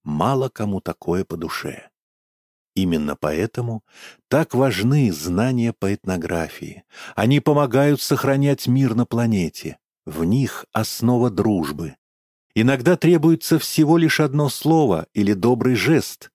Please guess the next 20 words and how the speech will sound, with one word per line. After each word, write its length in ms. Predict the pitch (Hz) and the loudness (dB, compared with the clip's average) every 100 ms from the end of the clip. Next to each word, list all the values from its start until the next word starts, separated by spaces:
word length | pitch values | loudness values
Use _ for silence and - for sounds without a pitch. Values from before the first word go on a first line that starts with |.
| _ | _
чтобы 320 | - 170 147 | -4 -2 0
сосед 460 | - 143 - 156 151 | 0 -2 2 2 2
улыбнулся, 760 | 151 143 156 147 - - - _ _ | 2 2 2 2 -2 -6 -10 _ _
понял 380 | - 151 165 113 | 0 2 2 0
тебя 440 | - 95 76 69 - - | -2 -6 -4 -6 -8 -6
и 80 | 123 | -4
протянул 560 | - 156 165 160 151 | 0 0 2 2 0
тебе 260 | - 131 131 | -2 -2 0
руку. 480 | 123 80 - 64 - _ _ _ _ _ - | 0 -4 -6 -18 -18 _ _ _ _ _ -6
А 100 | 87 | -2
если 380 | 92 117 - 120 | 2 0 2 0
один 300 | 104 131 127 | 2 2 0
человек 500 | - 113 113 123 - | 0 2 4 2 0
улыбнется 600 | 104 95 98 107 - 90 | 0 2 2 0 -2 -6
другому, 640 | 78 82 80 127 113 76 - - - | -2 -2 0 0 0 -4 -10 -20 -8
если 340 | 95 143 - 151 | 0 2 2 2
поздравит 760 | 160 139 101 98 120 147 139 | 2 0 0 0 2 2 2
его 200 | 127 131 | 2 2
с 100 | - | 0
праздником, 840 | - 92 127 135 98 85 71 69 | -2 0 0 0 -2 -4 -6 -10